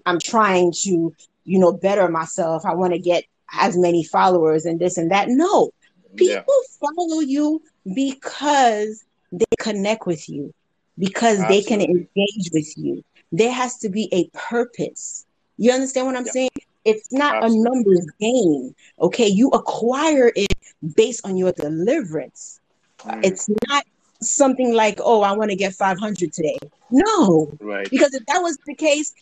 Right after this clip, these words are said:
Speaker 1: everybody would be there.
Speaker 2: <laughs> And, you know, it brings up a really good point, too, when we're on stereo, when we, when our intention, I mean, it's really good to get followers, but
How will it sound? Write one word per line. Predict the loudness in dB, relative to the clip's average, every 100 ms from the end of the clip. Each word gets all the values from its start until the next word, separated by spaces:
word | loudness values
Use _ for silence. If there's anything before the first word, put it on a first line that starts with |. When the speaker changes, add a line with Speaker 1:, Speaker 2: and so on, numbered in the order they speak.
| 0
Speaker 1:
everybody | 2 4 4 4
would | 2 2
be | 0
there. | -2 -2 -8 _ _ _ _ _ _ _ _ -20 -20 -18 -20 -20 -20 _ -10
Speaker 2:
<laughs> | -10 -10 -18 -18 _ -18 -18 -20 -18 -16 -16 -16 -16 -4
And, | 4 6
you | 8
know, | 8
it | 6 6
brings | 4 4
up | 2 0
a |
really | 0 0 0
good | -2 -6
point, | -2 -2 -2 -4
too, | -4 -4 -4 _ _ -6
when | 0
we're | 4
on | 2 0
stereo, | -2 2 2 2 -2 -6 _ _ _ -6
when | -2
we, | 0 -2 -6 -6
when | -4 2
our | 4
intention, | 4 0 -4 -4 -2
I | 0
mean, | 0
it's | -2 -8 -12
really | -6 -2 -2
good | -4 -8
to | -6
get | -4 -2
followers, | 2 4 4 0
but | -4 -4 -4